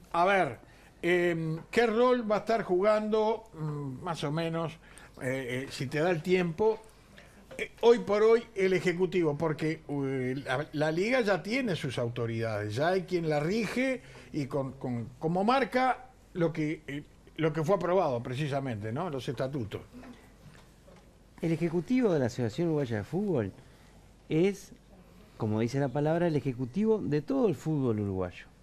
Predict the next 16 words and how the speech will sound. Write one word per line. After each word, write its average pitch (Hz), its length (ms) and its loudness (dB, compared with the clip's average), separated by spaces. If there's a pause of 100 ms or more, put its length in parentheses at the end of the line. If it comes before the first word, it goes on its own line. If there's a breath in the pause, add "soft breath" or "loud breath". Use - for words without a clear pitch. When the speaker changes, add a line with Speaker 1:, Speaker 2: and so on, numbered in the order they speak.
(160)
Speaker 2:
El 104 80 -6
fútbol 110 260 -2
amateur, 233 540 0 (120)
el 110 120 -6
fútbol 110 200 -2
profesional, 180 640 -4 (600 soft breath)
el - 80 -6
Speaker 1:
Fútbol 160 240 2
Speaker 2:
fútbol, - 20 -4
Speaker 1:
sala, 185 500 2
Speaker 2:
el 151 60 0
Speaker 1:
fútbol 135 160 0
Speaker 2:
fútbol 151 180 2
sala, 208 380 2
fútbol 139 240 -2
femenino, 185 600 0